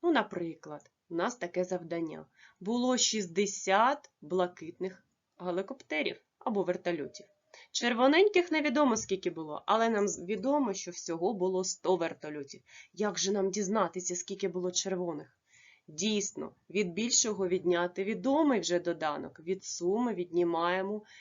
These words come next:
кількість блакитних вертольотів. Тобто від ста віднімаємо шістдесят і отримуємо сорок вертольотів. Саме відповідь така і складає: сорок червоних вертольотів. А зараз перейдемо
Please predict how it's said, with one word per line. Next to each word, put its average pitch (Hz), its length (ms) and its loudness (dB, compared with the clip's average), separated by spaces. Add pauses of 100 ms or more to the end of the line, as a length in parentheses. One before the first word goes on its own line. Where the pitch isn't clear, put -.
(140)
кількість 190 540 -2
блакитних 180 680 -4 (160)
вертольотів. 196 800 -2
Тобто - 440 -6
від 202 200 -4
ста 185 540 2
віднімаємо 190 640 -2
шістдесят 185 680 -4
і - 20 -4
отримуємо 170 640 -4
сорок 359 680 0 (320)
вертольотів. 160 640 -6 (280)
Саме 294 460 4
відповідь 196 540 -2
така 170 300 -4
і 180 60 0
складає: 226 560 -4
сорок 185 480 -6
червоних 160 580 -8
вертольотів. 240 640 -6 (1300)
А 190 80 -10
зараз 180 280 0
перейдемо 175 520 -4